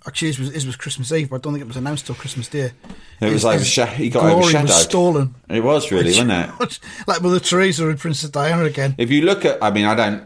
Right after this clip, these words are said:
Speaker 2: I don't know, but if you look at records sold, I mean, status quo are right up there as well. Rick Parfitt meant probably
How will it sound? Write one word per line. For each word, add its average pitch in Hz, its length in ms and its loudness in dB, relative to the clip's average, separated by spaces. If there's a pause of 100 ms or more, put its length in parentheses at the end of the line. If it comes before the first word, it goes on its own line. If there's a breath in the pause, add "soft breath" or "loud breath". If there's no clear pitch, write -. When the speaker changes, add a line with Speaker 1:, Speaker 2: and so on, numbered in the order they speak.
Speaker 2:
I 95 160 2
don't 92 260 0
know, 90 300 2
but 92 120 0
if 92 80 -4
you 107 100 0
look 120 200 0
at - 80 -4
records 101 460 -2
sold, 107 340 2
I - 20 0
mean, 90 180 -2
status - 600 -2
quo 110 260 0
are 82 40 0
right 98 260 2
up 135 200 0
there 92 120 -2
as 87 160 -2
well. 104 340 2
Rick - 260 -2
Parfitt 117 420 0
meant 92 480 -2
probably 95 680 0